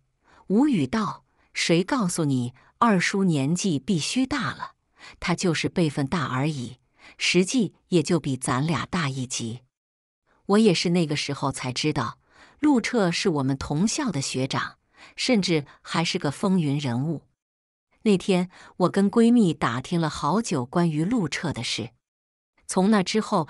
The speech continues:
到现在已经过了五年，我年年都说要追她，年年都怂得不敢下手。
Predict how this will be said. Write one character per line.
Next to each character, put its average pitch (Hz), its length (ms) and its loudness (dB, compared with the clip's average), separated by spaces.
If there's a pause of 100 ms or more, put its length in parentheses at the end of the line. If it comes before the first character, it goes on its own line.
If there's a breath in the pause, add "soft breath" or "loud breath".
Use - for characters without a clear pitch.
(140)
到 196 140 0
现 190 260 0
在 165 300 -2 (220 soft breath)
已 175 120 2
经 175 240 2
过 180 180 0
了 139 120 -2
五 131 180 -6
年， 120 420 -4 (920 soft breath)
我 202 120 4
年 185 220 4
年 185 240 4
都 226 160 2
说 220 260 0
要 208 200 0
追 185 200 -2
她， 151 340 -6 (400 soft breath)
年 185 220 6
年 175 240 4
都 202 160 0
怂 139 280 -4
得 135 80 -4
不 175 160 -4
敢 123 200 -6
下 95 240 -4
手。 - 360 -6